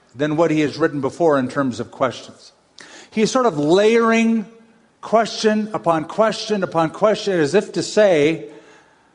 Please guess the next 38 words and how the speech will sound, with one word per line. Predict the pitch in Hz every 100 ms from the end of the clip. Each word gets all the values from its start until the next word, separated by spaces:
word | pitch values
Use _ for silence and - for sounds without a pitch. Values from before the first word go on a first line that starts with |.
| _ -
um, | 131 135 127 127 135 - _ _ _ _ _ - -
"There's | 135 185 151
nothing | 208 233 226
more | 202 220 208
I | 196
can | 208 170
say | - 214 202
to | 160
this. | 131 101 - - - _ -
Um, | 127 120 127 - - _ - - - _ - _ - - - - - - _ 143
there's | 175 170
nothing | 226 226 220
left | 190 196 190
to | 196 180
add." | 202 170 135
So | - 160
he | 160
just | 180 -
sort | 190
of | 175
crescendos | - - 160 - 202 208 180 151 123
it | 139 175 - - - - _
with | 156 147
questions | - 208 208 - 151 147 -
to | - 185
make | 147 127 127
a |
point. | - - 170 123 - - _ _ - - - - -
Look | 156 233 240
at | 196 160
it | 165 175 175 -
like | 165 170 -
it's | 175 - -
the | 160 175
icing | 180 214 190 - 220 214
on | 170 170 151
the |
cake | 156 - 190 160 - -